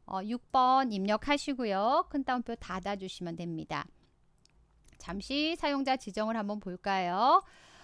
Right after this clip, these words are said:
어, 사용자 지정에 오셔서요. 우린 첫 번째가 양수예요. 양수. 어, 이게 제가 쓰려고 하니까, <laughs> 마우스로 쓰려니까 글씨가 조금 이상하네요. 그 다음 세미콜론,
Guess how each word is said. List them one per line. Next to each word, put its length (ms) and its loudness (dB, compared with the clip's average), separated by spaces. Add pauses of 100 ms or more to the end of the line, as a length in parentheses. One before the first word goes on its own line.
(200)
어, 300 0
사용자 360 4
지정에 380 0
오셔서요. 800 2
우린 200 -2
첫 220 0
번째가 520 4
양수예요. 1040 2
양수. 800 -4
어, 60 -20 (220)
이게 200 -12
제가 220 -8
쓰려고 360 -4
하니까, 280 -4
<laughs> 420 -10
마우스로 320 4
쓰려니까 420 0
글씨가 380 -4
조금 460 -4
이상하네요. 720 -2 (380)
그 140 -6
다음 260 8
세미콜론, 1040 4